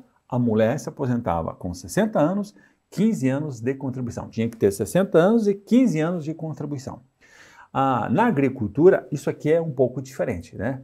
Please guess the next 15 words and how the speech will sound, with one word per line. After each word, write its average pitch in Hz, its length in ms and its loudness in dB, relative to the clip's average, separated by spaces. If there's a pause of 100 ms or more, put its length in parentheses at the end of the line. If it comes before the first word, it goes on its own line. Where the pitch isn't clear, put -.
Na 113 160 -2
agricultura 135 960 -2
é 127 160 2
um 139 120 -6
pouco 123 340 0
diferente. - 340 -4
Na 95 80 -2
agricultura, 151 560 -2
a - 20 -4
mulher 123 320 4
se 131 120 -8
aposenta 117 420 -6
por 139 160 -10
idade 107 560 -2 (560)
com 180 380 6